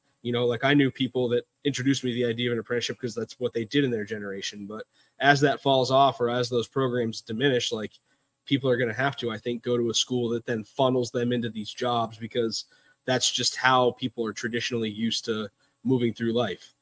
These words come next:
"I have to go from high school to another school, and then that place will pretty much place me somewhere that I'm gonna then work," which, if you don't have that infrastructure in place, like, it won't work that way. So I think we will see a rise in training opportunities, but, uh, how long that takes, I'm not sure.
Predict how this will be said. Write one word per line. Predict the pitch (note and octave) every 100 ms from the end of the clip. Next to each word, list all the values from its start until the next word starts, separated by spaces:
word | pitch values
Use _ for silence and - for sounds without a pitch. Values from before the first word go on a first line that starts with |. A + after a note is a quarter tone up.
| _
"I | A2
have | A2+
to | A2
go | A#2
from | A2 G#2+
high | B2
school | B2 - C3 A#2+
to | - C3
another | B2+ A2 G#2+
school, | - A2 G#2+ A2
and | A2+
then | A2+ G#2+
that | A#2 A2
place | - A2+ G#2+
will | A#2
pretty | - A#2
much | A2+ -
place | - B2 A#2+ -
me | A2 G#2+ - _ _ _
somewhere | - D3 B2 A#2+
that | A#2 A2+
I'm | A2
gonna | A#2 A2
then | A2+ G#2+
work," | A2 G2+ -
which, | A2 - - - _ _ _ _ _ _ -
if | A#2+
you | B2+
don't | B2
have | B2 A2+
that | A#2
infrastructure | A2 B2+ - - G#2+ - A2+
in |
place, | - A2 -
like, | G2+
it | G#2+
won't | G2+ F#2
work | F#2+ -
that | F2 D#2
way. | F#2+
So | - G2
I | G#2+
think | B2 A2+
we | A#2+
will | A2+ A#2
see | A2+ A#2+
a | A2
rise | G#2+ A2+ A2+ A2+ A2
in | G#2 G2
training | - A#2 A2 G#2+
opportunities, | G2 G#2 - G#2+ G2+ G2 G2+ G#2
but, | - G#2 - _ _ _ _ _ _ -
uh, | G#2 G#2 G2+ -
how | - A#2
long | A2 A2 A2
that | A2+ -
takes, | A#2 A2+
I'm | G2 G2
not | G2+ -
sure. | - F#2 F2